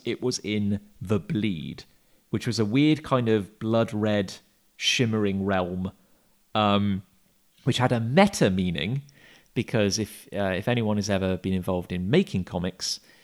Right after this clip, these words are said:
you know that you have panels on a page, you have a gutter, and you have the bleed, which is the bit of the comic which bleeds off the edge of the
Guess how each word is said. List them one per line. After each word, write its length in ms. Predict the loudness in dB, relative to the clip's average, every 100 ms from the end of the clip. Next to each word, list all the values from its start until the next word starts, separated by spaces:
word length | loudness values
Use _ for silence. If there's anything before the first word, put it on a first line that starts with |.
| _ _ -4
you 160 | -2
know 220 | 2 2
that 160 | 2 0
you 140 | -2
have 420 | -4 -2 -2 -2 -6
panels 720 | -4 -2 -2 -4 -6 -8 -12 _ _ _ -6
on 100 | -6
a 40 |
page, 560 | -2 -2 0 -2 -6 -8
you 140 | -6
have 140 | -4 -4
a 60 |
gutter, 540 | -2 -2 -2 -2 -4 -4 -10 _ _ _ _
and 240 | -2 -2
you 100 | -2
have 380 | -2 0 -2 -2
the 100 | -6
bleed, 560 | -4 -4 -4 -6 -12 -18 _ _
which 200 | -6 -4
is 200 | -4 -4
the 300 | -4 -4 -6 -12 _ _ _
bit 180 | 2 2
of 60 | 0
the 60 |
comic 380 | -4 -2 -2 -4
which 180 | -12 -10
bleeds 340 | -4 -2 0 -2
off 180 | -4
the 120 | -4 -4
edge 280 | -4 -8 -8
of 280 | -10 -10 -8
the 340 | -6 -4 -6